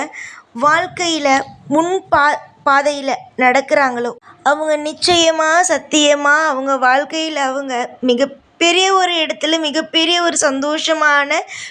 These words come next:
விஷயத்த வாழ போறாங்க. சந்தோஷமா, நிம்மதியா அவங்க வாழ்க்கைய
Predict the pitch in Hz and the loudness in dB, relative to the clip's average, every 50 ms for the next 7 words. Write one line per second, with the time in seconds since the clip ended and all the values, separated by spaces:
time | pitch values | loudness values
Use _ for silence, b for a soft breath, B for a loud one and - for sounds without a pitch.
0 | B B - 247 302 311 - - 359 349 330 320 330 - 277 269 330 359 - - | B B -4 -2 0 0 0 0 0 0 -2 -2 0 0 0 2 0 -2 -6 -10
1 | _ _ - - 233 262 262 262 269 277 269 277 - 254 254 269 285 294 294 294 | _ _ -8 -2 2 2 2 4 2 0 -2 0 2 4 4 6 4 4 2 0
2 | 285 285 294 294 349 - B B B B B B - - 277 269 269 277 285 311 | 0 -2 -2 -2 -2 -6 B B B B B B 0 2 2 2 2 2 2 0
3 | 311 330 320 330 330 320 320 320 320 311 269 262 269 294 320 320 - 302 277 277 | 0 2 0 0 0 2 2 2 0 0 -4 -6 -4 -2 -2 -2 -2 0 -2 0
4 | 269 302 381 B B B B B B _ - 294 302 302 302 294 285 277 294 302 | 0 -2 -4 B B B B B B _ -2 -2 -2 0 -2 -4 0 0 0 2
5 | 339 370 359 392 370 339 311 | 0 -2 -2 -4 -2 0 0